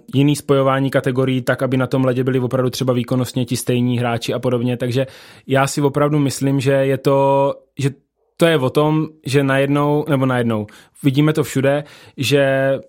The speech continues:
mm, že prostě, jak to říct, jak to teďka říct, jako, mm,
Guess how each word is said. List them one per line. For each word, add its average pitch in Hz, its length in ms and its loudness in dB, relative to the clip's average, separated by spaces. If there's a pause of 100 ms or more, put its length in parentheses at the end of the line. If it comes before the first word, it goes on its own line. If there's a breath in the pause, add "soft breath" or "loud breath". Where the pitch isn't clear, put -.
mm, 135 500 -4 (840)
že 139 140 2
prostě, 139 640 0 (280 loud breath)
jak 123 120 -6
to 123 120 -6
říct, 120 260 -4
jak 117 100 -6
to 131 80 -8
teďka 123 280 -4
říct, 123 200 -6
jako, 123 380 -2
mm, 123 500 -4